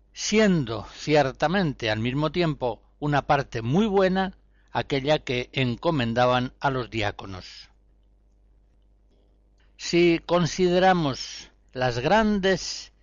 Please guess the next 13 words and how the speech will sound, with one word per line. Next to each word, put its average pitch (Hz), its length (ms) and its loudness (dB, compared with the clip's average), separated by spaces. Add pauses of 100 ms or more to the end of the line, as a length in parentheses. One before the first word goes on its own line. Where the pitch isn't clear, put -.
(100)
y 156 160 2
urgentes 185 960 0
necesidades 180 1120 0
de 143 180 -2
los 160 220 -2
hombres 175 440 0
y 165 60 0
de 170 140 2
los 180 200 -2
pueblos, 143 760 -2 (500)
debemos 196 640 2
reafirmar 165 1000 2 (200)
que 135 300 -4